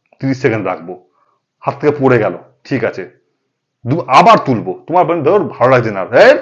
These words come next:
তুলবি না মানে আবার তোল।" এইভাবে ব্রেনের পাওয়ার ডেভেলপ হয়। এইরকম তুমি, আমি তোমাকে দুটো উদাহরণ দিলাম, তোমার মাথায় তো হয়তো অনেক উদাহরণ আসতেই পারে।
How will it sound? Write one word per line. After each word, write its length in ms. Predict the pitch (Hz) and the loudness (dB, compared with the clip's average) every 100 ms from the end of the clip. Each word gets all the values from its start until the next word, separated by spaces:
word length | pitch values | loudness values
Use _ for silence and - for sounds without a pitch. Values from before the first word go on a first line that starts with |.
| - | 0
তুলবি 240 | 165 165 | -2 0
না 80 | 190 | 0
মানে 140 | 202 196 | 4 6
আবার 260 | - 185 180 | 8 6 4
তোল।" 180 | 160 147 147 | -2 -2 2
এইভাবে 520 | 190 202 160 165 208 | 2 2 0 4 4
ব্রেনের 540 | 156 - 127 147 156 151 | 2 -2 0 0 -2 -2
পাওয়ার 280 | 131 127 117 | -2 -2 -2
ডেভেলপ 300 | 113 104 92 - | -6 -8 -12 -12
হয়। 100 | 87 _ _ _ _ 147 | -20 _ _ _ _ 0
এইরকম 380 | 180 196 214 | 2 2 -2
তুমি, 340 | 190 208 214 175 | -4 -2 -2 -4
আমি 240 | 117 147 190 | -2 -2 -2
তোমাকে 200 | 196 170 | -2 -2
দুটো 220 | 143 180 | 0 0
উদাহরণ 340 | 156 139 120 | 0 0 -2
দিলাম, 220 | 110 143 | -2 -4
তোমার 280 | 156 139 165 | -4 -2 -2
মাথায় 280 | 135 127 180 | -2 -2 -4
তো 180 | 185 196 | -2 -2
হয়তো 200 | 185 185 | -2 -6
অনেক 260 | 143 170 | -6 -6
উদাহরণ 260 | 175 175 175 | -6 -6 -4
আসতেই 260 | 165 170 170 | -6 -6 -8
পারে। 200 | 87 | -8